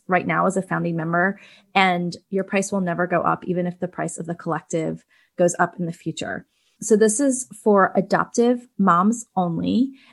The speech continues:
and we're going to use the Enneagram to,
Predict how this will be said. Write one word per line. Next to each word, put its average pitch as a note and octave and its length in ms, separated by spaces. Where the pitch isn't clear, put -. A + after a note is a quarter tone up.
and G3 240
we're G3+ 120
going G#3+ 240
to G#3 120
use G#3 540
the G3+ 120
Enneagram F#3 680
to, F3 400